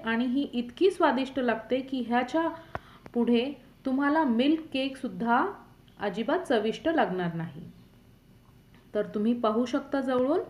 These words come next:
की ही मिठाई किती छान झालेली आहे. तर मी इथे प्लेटला साजूक तूप लावून ग्रीसिंग करून घेतलेलं आहे आणि चमच्याच्या मदतीने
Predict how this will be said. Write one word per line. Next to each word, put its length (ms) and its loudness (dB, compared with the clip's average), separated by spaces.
की 80 0
ही 160 0
मिठाई 400 -2
किती 420 -2
छान 300 0
झालेली 360 2
आहे. 240 -4
तर 120 2
मी 160 2
इथे 360 0
प्लेटला 540 0
साजूक 460 -2
तूप 220 2
लावून 240 0
ग्रीसिंग 400 -4
करून 280 4
घेतलेलं 400 2
आहे 300 0
आणि 260 -2
चमच्याच्या 600 -2
मदतीने 640 -2